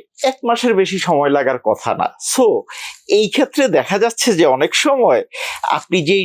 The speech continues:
ডিজায়ার্ড ক্যান্ডিডেটটা চাচ্ছেন, সেটা আপনি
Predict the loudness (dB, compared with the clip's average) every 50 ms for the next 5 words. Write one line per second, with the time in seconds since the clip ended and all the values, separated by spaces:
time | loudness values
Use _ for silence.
0 | -4 -4 -2 -2 0 0 2 2 2 2 2 2 2 2 0 0 -2 -4 -6 -10
1 | _ -4 -2 -2 0 0 0 0 2 2 0 -2 0 0 0 0 2 0 0 0
2 | -2 -6 -2 0 0 0 0 -4 -14 -16 -16 -12 -4 -2 0 0 0 2 2 0
3 | 0 0 -2 -4 -4 -4 -2